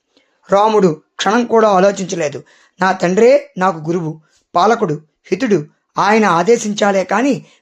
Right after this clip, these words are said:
విషాన్ని తాగడానికైనా సముద్రంలో దూకడానికైనా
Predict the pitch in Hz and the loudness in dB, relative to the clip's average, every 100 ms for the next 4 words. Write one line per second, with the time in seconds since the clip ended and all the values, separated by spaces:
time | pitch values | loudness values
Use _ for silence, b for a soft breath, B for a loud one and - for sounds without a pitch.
0 | - 151 247 254 226 202 190 175 156 156 | -6 0 2 0 0 0 0 -4 -4 -6
1 | 196 190 131 b b - 226 233 233 226 | -2 -4 -6 b b -2 0 0 0 0
2 | 190 190 226 226 196 180 190 196 143 | 0 -2 0 0 0 -4 -2 -2 -4